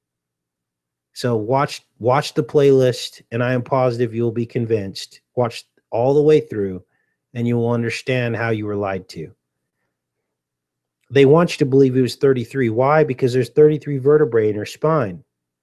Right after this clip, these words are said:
Why? Then, then you believe the serpent and the chakras, and you allow yourself to become possessed by the demon. You succumb to that god of self, saving yourself instead of believing in Jesus Christ.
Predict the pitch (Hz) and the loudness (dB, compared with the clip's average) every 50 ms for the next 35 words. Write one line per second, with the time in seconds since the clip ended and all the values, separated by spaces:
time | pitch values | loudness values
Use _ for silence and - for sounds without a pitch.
0 | _ _ _ _ _ _ _ _ _ _ _ _ _ _ _ 110 117 120 131 139 | _ _ _ _ _ _ _ _ _ _ _ _ _ _ _ -2 0 0 2 2
1 | 151 170 170 160 165 - _ _ - 117 135 139 143 143 135 123 113 123 135 151 | 0 0 -2 -2 -6 -10 _ _ -4 -2 0 0 2 2 0 -2 -2 -4 -4 -2
2 | 165 170 165 160 147 131 127 127 123 120 120 120 131 120 - - 175 175 175 175 | 0 0 0 0 0 0 0 0 0 -2 -2 -6 -8 -6 -6 -4 -2 -2 -2 -2
3 | - 117 95 85 - - - _ _ _ - 123 127 127 127 - - - 147 151 | -4 -6 -6 -6 -12 -18 -20 _ _ _ -4 -2 0 0 0 -2 -2 -4 -2 -4
4 | 160 156 - 139 113 101 90 - - - - - _ _ _ _ _ _ _ _ | -4 -4 -2 -2 -2 -2 -4 -8 -10 -12 -12 -14 _ _ _ _ _ _ _ _
5 | _ _ _ _ - 131 131 135 135 135 131 131 131 139 143 143 143 143 139 - | _ _ _ _ -4 -2 0 2 4 4 4 4 2 2 2 2 0 0 -2 -4
6 | - - _ - 127 131 123 - - 135 127 - - 117 120 117 - 131 123 120 | -6 -16 _ -6 -4 -4 -4 -2 -2 -4 -4 -4 -8 -10 -10 -8 -6 -6 -6 -4
7 | - 127 117 120 139 139 131 123 120 - - 101 110 117 117 113 110 110 107 127 | -4 -4 -2 -2 0 0 0 -2 -4 -8 -14 -10 -8 -6 -6 -6 -8 -10 -8 -4
8 | 143 143 135 120 98 87 73 - - _ _ _ _ _ _ _ _ _ _ _ | -2 -2 -2 -2 -4 -6 -12 -16 -20 _ _ _ _ _ _ _ _ _ _ _
9 | _ _ _ _ _ _ _ _ _ _ _ _ _ _ _ _ _ _ - 131 | _ _ _ _ _ _ _ _ _ _ _ _ _ _ _ _ _ _ -6 -4
10 | 131 127 - 147 131 - - 147 147 139 131 - 135 120 135 143 151 139 101 92 | -4 -2 0 -2 -2 -2 -2 -2 -2 -2 0 0 -2 0 0 0 -2 -2 -4 -4
11 | 123 117 110 104 101 101 - - - - - 156 160 165 156 - - _ _ _ | -4 -4 -4 -4 -6 -8 -10 -8 -8 -4 -2 -2 -2 -2 -6 -8 -18 _ _ _
12 | _ _ _ _ _ _ _ _ _ _ _ - - 160 151 139 135 131 127 117 | _ _ _ _ _ _ _ _ _ _ _ -2 2 4 4 4 4 2 0 0
13 | 107 - - - 190 175 151 110 98 - - - 117 110 - - 120 113 107 113 | -2 -4 -4 -2 -2 -2 -2 -4 -6 -10 -12 -12 -10 -10 -6 -4 -4 -4 -2 -2
14 | 117 123 123 117 117 113 107 98 110 110 98 101 98 - - - - 107 - - | 0 0 0 0 0 -4 -4 -4 -6 -8 -8 -8 -10 -12 -12 -10 -10 -10 -10 -10
15 | - - - _ - | -14 -16 -16 _ -18